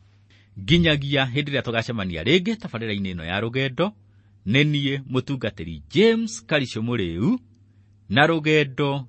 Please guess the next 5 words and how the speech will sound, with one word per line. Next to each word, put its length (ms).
rwa 140
gũtuĩkania 560
kĩrĩkanĩro 760
no 220
rũgũthiĩ 680